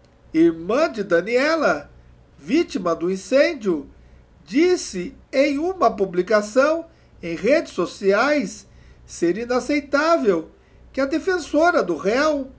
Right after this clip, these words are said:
Marcelo de Jesus dos Santos, utiliza o livro na tentativa de comoção dos jurados. O livro tem somente um único objetivo:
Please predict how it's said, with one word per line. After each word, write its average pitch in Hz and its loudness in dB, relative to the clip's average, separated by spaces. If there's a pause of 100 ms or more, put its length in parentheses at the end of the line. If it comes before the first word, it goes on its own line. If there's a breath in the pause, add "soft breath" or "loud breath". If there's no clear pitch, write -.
Marcelo 196 0 (340 soft breath)
de 151 -6
Jesus 285 0
dos 160 -6
Santos, 247 -4 (760)
utiliza 196 -2
o 254 -4
livro 247 -2
na 254 -2
tentativa 294 0
de 180 -6
comoção 220 -2 (420 soft breath)
dos 165 -2
jurados. 262 -2 (640 soft breath)
O 170 4
livro 247 2
tem 180 -2
somente 262 -2 (440 soft breath)
um 285 -2
único 339 2
objetivo: 214 -2